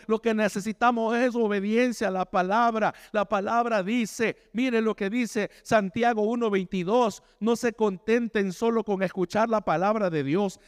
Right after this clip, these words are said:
deben obedecerla. De lo contrario, se engañan a ustedes mismos", dice Santiago. Porque la palabra se cree, porque la palabra se vive,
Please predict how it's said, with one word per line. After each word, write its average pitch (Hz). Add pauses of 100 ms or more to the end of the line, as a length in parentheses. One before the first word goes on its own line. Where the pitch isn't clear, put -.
deben 233 (220)
obedecerla. 190 (140)
De 202
lo 185
contrario, 180 (1200)
se -
engañan 127
a 120
ustedes 117
mismos", 104
dice 107
Santiago. 104 (2750)
Porque 143
la 151
palabra 147
se 135
cree, 110 (1600)
porque 170
la 175
palabra 165
se 160
vive, 139